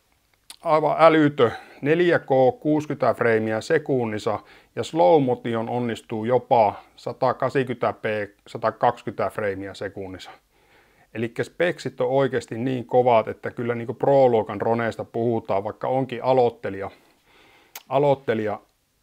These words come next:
tota, niin, erittäin käyttäjäystävällinen. H D R-videota pystyy kuvaamaan kolmekymmentä freimiä sekunnissa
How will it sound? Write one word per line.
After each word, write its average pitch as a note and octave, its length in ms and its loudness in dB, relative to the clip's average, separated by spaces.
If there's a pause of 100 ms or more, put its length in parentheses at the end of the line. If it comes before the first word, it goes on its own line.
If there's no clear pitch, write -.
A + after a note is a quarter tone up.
tota, G#2 340 -8
niin, G2+ 280 -8 (1000)
erittäin A#2+ 440 -4
käyttäjäystävällinen. G#2+ 1400 -4 (2000)
H F3 240 6
D D#3 240 6
R-videota C#3+ 600 4
pystyy B2 380 -4
kuvaamaan B2 600 2
kolmekymmentä C3 460 2
freimiä A2 460 -2
sekunnissa G#2+ 720 -4